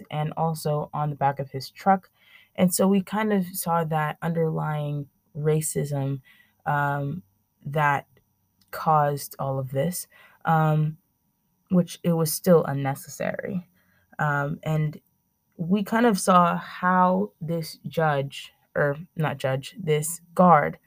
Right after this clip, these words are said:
felt about African Americans and how he treated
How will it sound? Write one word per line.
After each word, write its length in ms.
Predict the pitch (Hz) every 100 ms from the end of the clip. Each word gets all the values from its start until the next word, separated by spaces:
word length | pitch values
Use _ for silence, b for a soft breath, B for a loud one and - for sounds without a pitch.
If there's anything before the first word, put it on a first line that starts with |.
| _ _
felt 340 | - 165 165
about 340 | 160 156 147 143
African 380 | 147 156 151 147
Americans 640 | 143 139 139 151 156 156 b b b
and 160 | - 147
how 380 | 143 143 143 139
he 180 | - 143
treated 460 | 135 - 147 147